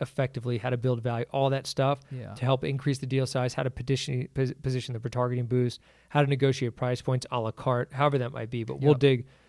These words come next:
Speaker 1: so far into that. So get your notebooks ready, right? 'Cause there's gonna be a lot of good stuff in that, in that one next week.
Speaker 2: Cool. So to recap, when you land the plane,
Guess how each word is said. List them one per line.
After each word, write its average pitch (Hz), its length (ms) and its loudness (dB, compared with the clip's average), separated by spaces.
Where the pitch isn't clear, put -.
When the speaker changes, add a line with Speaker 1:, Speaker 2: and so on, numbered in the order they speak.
Speaker 1:
so - 300 8
far 143 200 6
into 139 160 4
that. 135 220 2
So 131 100 -6
get 131 220 -4
your 139 60 2
notebooks 131 380 4
ready, 123 360 -2
right? 127 160 0
'Cause 120 100 -6
there's 120 120 -2
gonna 117 80 -4
be 120 80 0
a 113 80 0
lot 117 140 0
of 110 60 -6
good 113 100 -4
stuff - 240 -4
in 131 60 -4
that, 127 100 -6
in 120 120 -4
that 117 140 -4
one 117 120 -6
next 110 200 -12
week. 135 340 -14
Speaker 2:
Cool. 147 220 -4
So 143 160 -8
to 135 80 -8
recap, 143 580 -6
when 143 180 -6
you 143 120 -4
land 143 320 -4
the 139 60 -6
plane, 175 480 -6